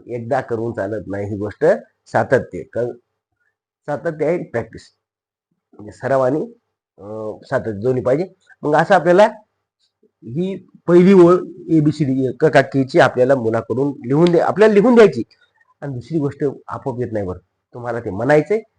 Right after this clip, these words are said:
त्याला पाठीमागं म्हणायला लावायचंय. आणि पहिली ओळ झाली, मग क, ख, खटाखच, ख, खा, की, की ते मुलगा मनानं तयार करील. ख पासून ते नेपर्यंत झालं की मग त्याला आपोआप त्याला हे सगळं येईल मित्रांनो, लक्षात ठेवा.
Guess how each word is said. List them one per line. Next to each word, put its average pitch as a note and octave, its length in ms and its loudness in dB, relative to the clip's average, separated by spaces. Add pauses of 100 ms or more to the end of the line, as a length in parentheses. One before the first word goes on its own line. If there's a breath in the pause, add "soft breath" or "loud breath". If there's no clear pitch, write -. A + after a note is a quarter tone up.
(220)
त्याला G2+ 140 -14
पाठीमागं G#2 400 -6
म्हणायला C#3 240 2
लावायचंय. D#3+ 340 4 (360)
आणि A#2+ 220 -10
पहिली F#3 180 4
ओळ G3 160 6
झाली, D#3+ 320 4 (340)
मग G3 240 -6
क, A#3+ 60 4 (460)
ख, - 120 0 (400)
खटाखच, G#3+ 540 0 (540)
ख, - 20 0 (160)
खा, G#3 200 4
की, G3+ 240 -4
की F#3 160 -12
ते F#3+ 120 -2
मुलगा C#3 380 0
मनानं B2+ 440 -2 (120)
तयार A2 320 2 (100)
करील. G2+ 500 -6 (560)
ख - 80 -14
पासून D#3+ 380 -2
ते D3+ 140 -2
नेपर्यंत D3+ 420 0
झालं E3+ 360 6 (400)
की D3 60 -4
मग C#3+ 120 0
त्याला C#3+ 240 4
आपोआप B2+ 320 4
त्याला C3 160 6
हे C3+ 120 4
सगळं C3+ 300 6 (360)
येईल A2+ 220 0
मित्रांनो, B2 380 2
लक्षात A2+ 260 -2
ठेवा. C3 240 2